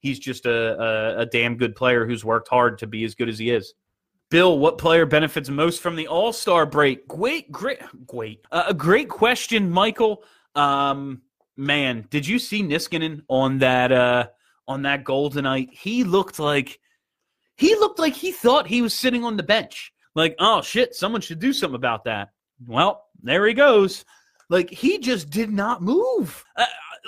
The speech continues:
like, you saw it coming. You saw it coming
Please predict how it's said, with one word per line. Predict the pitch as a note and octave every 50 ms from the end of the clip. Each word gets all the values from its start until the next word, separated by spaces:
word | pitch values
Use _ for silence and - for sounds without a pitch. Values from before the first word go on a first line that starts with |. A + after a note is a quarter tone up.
| A#3+
like, | A#3 A#3+ A#3 G#3+ A3
you | C4+ C4+
saw | C#4 - - C#4+ C4+ C#4 C#4 D4
it | C#4 - -
coming. | - - A#3+ B3+ A3+ D#3 G2 G2 _ _ -
You | F3 F3 A#3 A3
saw | A3+ - - - - A3+ A3+ A#3 A#3+ A#3+ A#3+ -
it | F3+ G#3 A#3 A3+ - _
coming | - - F#3 G#3+ G#3+ G#3+ G#3+ G#3 G#3